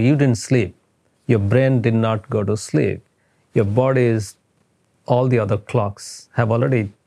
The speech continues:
thought that it's time to sleep. The kitchen had closed, so they, they were going to sleep. So when you ate that food, um,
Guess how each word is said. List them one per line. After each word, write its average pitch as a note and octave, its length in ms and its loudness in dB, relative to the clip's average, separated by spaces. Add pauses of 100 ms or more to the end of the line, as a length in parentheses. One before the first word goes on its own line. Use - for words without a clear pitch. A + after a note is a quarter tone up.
thought A2 240 -2
that G2+ 160 -4
it's - 180 -8
time A2 260 -4
to A2 80 -4
sleep. C#3+ 340 -2
The A#2+ 80 -2
kitchen G#2+ 380 -2
had F#2+ 220 -4
closed, C3+ 340 0
so A2 100 -2
they, G2 220 -6 (840)
they B2+ 140 4
were B2 80 4
going A2+ 180 0
to G2+ 60 0
sleep. G#2 300 -4 (500)
So - 160 0
when C3+ 160 2
you D3+ 260 0
ate C#3 280 0 (120)
that B2 200 -2
food, A#2 480 -2 (300)
um, A2 560 -4